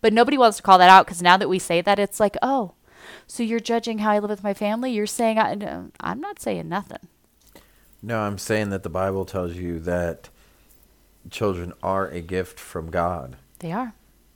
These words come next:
Speaker 2: And you
Speaker 1: Absolutely.
Speaker 2: are a steward during this child's life. And you are responsible for this human. The Lord gave you responsibility for a soul. And how you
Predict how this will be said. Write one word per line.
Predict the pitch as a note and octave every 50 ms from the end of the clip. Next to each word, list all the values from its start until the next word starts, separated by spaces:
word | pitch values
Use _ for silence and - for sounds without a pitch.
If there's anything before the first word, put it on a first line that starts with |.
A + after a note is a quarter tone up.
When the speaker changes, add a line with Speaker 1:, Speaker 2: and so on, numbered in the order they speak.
| _ -
Speaker 2:
And | - G2 F#2+ F#2
you | F#2+ F#2+ G2 G#2 G#2 G2
Speaker 1:
Absolutely. |
Speaker 2:
are | F#2+ F#2+ F#2+ F#2 E2+
a | D#2 F2+ F#2 F2+ F2 E2+ F2 E2+ E2
steward | D2+ - - - - - - G2+ G2 G2 F#2+ F2+ E2+ D#2+ D#2 D2 D#2 - _ _ _ _ _ _ _ _ _ _ _ _ _ _ _ _ - G#2 G2+
during | G2+ F#2+ F#2 F#2 F#2 F2 F2 F2
this | F2 E2 -
child's | - - - F#2+ F2+ F2 F2 F2 D#2 D2+
life. | D#2+ D2+ D2 D2+ D#2+ F2+ F2 D#2 C#2+ C#2 - - - _ _ _ _ _ _ -
And | F2+ F2
you | F2+ F#2 F#2
are | F#2 F2 F2
responsible | F2+ F2 - - - - - - G#2 G2+ G#2 G2+ F#2+ - - F#2 E2+ F2+ F2 E2 E2
for | E2 - - F#2+ F2+ F2+ E2+
this | F2 E2+ E2 -
human. | - - G#2 G2+ G2 F#2+ F2+ E2+ E2+
The | F2
Lord | F2 F2 F2 F#2 F2+ F2
gave | E2+ F#2 F2+ F2
you | F2+ F2 F2+
responsibility | F2 E2+ - - - F2+ F2+ F2 E2+ - F2 D2+ D#2 F2+ F2 F#2 F#2+ F#2+ F#2 F2 E2 D#2+ D#2 - _ _ _ _ _ _ _ _ _ _ _ _ _ _ _
for | _ - G2 F2+ E2+ E2 D#2 - -
a | F2 E2+
soul. | D#2+ - - - - - - F#2+ F#2+ F#2 E2 D2+ C#2+ C#2 - _ _ _ _ _ _ _ _ _
And | - F#2 F2
how | F2 D2 D#2+ G2 G2 G#2 G#2 G#2
you | G#2+ G2+ G2 F#2+ F#2 F#2 F2+ F2 E2 E2+